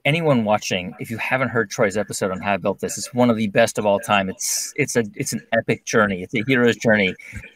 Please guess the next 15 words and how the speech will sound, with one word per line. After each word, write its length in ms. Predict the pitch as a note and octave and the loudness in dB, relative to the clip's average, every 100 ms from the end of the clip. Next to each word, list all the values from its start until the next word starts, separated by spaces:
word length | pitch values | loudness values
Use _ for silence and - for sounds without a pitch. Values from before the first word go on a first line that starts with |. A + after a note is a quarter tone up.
| - | 2
through 240 | B2+ B2 - | 4 6 6
ups 280 | B2+ - | 4 4
and 160 | B2+ A2+ | 0 4
downs 500 | A2 G#2 G2+ G#2+ A2 | 4 6 4 4 0
and 260 | A#2+ G2+ G2 | -2 -2 -2
crisis 640 | - A#2 A#2 - A2+ G#2 | 2 4 4 4 -2 -2
and 200 | G#2 G#2+ | -4 -6
collapse 540 | - G2+ G2 G2 - - | -2 0 2 0 -2 -8
and 180 | G#2+ | -6
triumph 460 | G2+ - A2 A2 G#2 | -4 0 2 2 0
and 120 | F#2+ - | -2 2
everything 340 | A#2 G#2+ G#2 | 2 0 -2
in 120 | G2+ | -2
between. 520 | G2 F#2+ A#2 A2 G2 - | -2 -4 -2 0 -2 0
Um, 320 | G#2 G2+ G2+ | 4 4 2